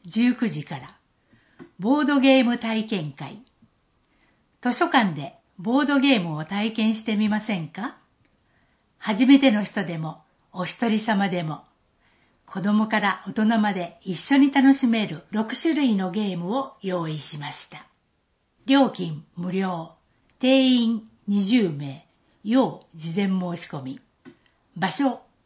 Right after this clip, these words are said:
図書館二階。申し込み期限、七月二十五日木曜。幻冬舎館、はぁ？っていうゲーム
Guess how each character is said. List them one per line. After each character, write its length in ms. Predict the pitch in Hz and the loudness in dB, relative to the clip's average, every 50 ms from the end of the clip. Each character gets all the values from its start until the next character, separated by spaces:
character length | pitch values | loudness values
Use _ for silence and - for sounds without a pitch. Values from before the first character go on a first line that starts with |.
| _ _ _ | _ _ _
図 120 | - 233 220 | -6 -6 -2
書 160 | - 285 269 | 0 0 0
館 340 | 269 202 170 156 143 196 - | 0 -2 -4 -4 -6 -10 -12
二 180 | - 165 165 160 | -12 -10 -10 -8
階。 360 | - 190 190 175 151 - - - _ _ _ _ _ _ _ _ _ _ _ _ _ _ - | -6 -6 -4 -4 -6 -8 -12 -18 _ _ _ _ _ _ _ _ _ _ _ _ _ _ -2
申 200 | 190 214 254 269 | 2 4 4 4
し 140 | 262 - - | 4 2 -2
込 120 | 262 247 | 0 0
み 120 | 233 240 220 | 0 0 0
期 180 | 220 220 190 | 0 -2 -2
限、 280 | 165 156 139 123 135 151 _ _ _ _ _ _ _ | -2 -4 -8 -8 -12 -16 _ _ _ _ _ _ _
七 280 | - - - - 277 | -20 -8 0 4 4
月 220 | 277 294 285 285 269 | 6 6 4 4 4
二 200 | 240 254 247 202 | 4 4 4 4
十 220 | - 180 160 160 | 2 -2 -6 -6
五 180 | 151 165 170 175 | -6 -6 -6 -6
日 420 | 165 147 - - - 135 - - _ _ - | -6 -6 -8 -10 -12 -14 -14 -14 _ _ -14
木 320 | 170 165 160 - 208 202 | -12 -12 -8 -4 -2 0
曜。 300 | 190 180 160 131 - - _ _ _ _ _ _ _ _ _ _ _ _ _ _ _ _ _ _ _ _ _ _ _ _ _ _ _ _ _ _ - | 0 0 -2 -6 -12 -16 _ _ _ _ _ _ _ _ _ _ _ _ _ _ _ _ _ _ _ _ _ _ _ _ _ _ _ _ _ _ -8
幻 340 | 170 160 220 254 285 285 269 | -2 4 6 6 6 6 4
冬 180 | - 302 247 202 | 2 0 0 0
舎 220 | - - 160 139 | -2 -6 -10 -8
館、 340 | - - 196 165 143 - - _ _ _ _ _ _ _ | -4 -4 -4 -4 -4 -8 -14 _ _ _ _ _ _ _
は 360 | _ - - 175 190 220 254 294 | _ -12 -10 -6 -4 -2 0 -2
ぁ？ 20 | 320 | -2
っ 40 | - - _ _ _ _ - | -4 -12 _ _ _ _ -2
て 100 | 247 226 | 0 2
い 100 | 214 208 202 | 4 4 4
う 160 | 185 180 180 | 2 2 0
ゲ 160 | 160 190 180 175 | 0 0 0 0
ー 100 | 160 147 | -2 -6
ム 180 | 147 123 - | -10 -12 -14